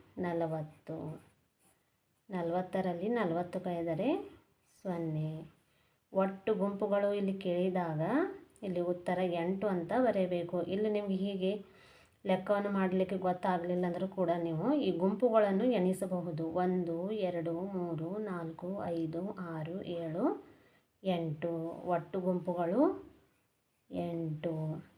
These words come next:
ನಲವತ್ತು ಭಾಗಲೇ ಐದು is equal to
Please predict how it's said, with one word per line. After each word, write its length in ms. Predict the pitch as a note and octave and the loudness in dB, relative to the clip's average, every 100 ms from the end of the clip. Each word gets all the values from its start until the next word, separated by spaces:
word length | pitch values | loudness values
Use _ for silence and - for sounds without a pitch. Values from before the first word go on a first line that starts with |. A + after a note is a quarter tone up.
| _ _ _ _ _ - | _ _ _ _ _ -6
ನಲವತ್ತು 920 | F#3 F3+ F3+ F3 F3+ F3+ - - G3+ A#3+ C#4 D4+ D4 - - - - F#3+ | -2 0 0 0 0 -2 -6 -8 -2 2 4 4 2 -8 -14 -14 -8 -4
ಭಾಗಲೇ 600 | F3+ E3+ E3+ E3 E3+ G3 C4 D4 - - _ _ _ _ _ _ _ - F3+ | -2 0 -2 0 0 2 0 0 -4 -20 _ _ _ _ _ _ _ -2 2
ಐದು 400 | F3+ E3+ D#3+ E3+ A3 C#4+ D#4+ G#3 | 2 0 0 0 2 2 2 0
is 160 | F3 E3+ | -2 -4
equal 300 | E3+ - E3 D#3+ | -4 -2 -2 -2
to 80 | - | 0